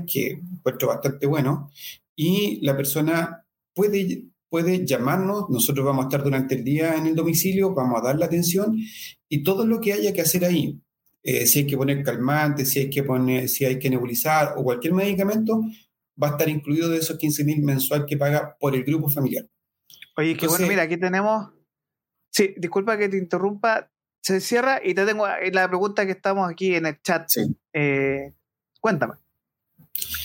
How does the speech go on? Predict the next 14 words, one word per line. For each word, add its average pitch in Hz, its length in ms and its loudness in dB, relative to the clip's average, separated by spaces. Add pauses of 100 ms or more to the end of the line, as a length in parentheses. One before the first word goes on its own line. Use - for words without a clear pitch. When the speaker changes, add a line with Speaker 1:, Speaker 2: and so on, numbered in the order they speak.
(140)
Speaker 1:
Entonces, 170 680 2
y 151 100 2
la, 135 680 2
la 127 160 2
otra 147 220 2
ventaja, 180 640 0
yo 127 120 0
diría 131 380 2
que, 120 800 0 (160)
que 117 100 0
no-, 107 600 0
nos 113 300 0
posicionen 131 920 0 (400)
bien, 151 460 0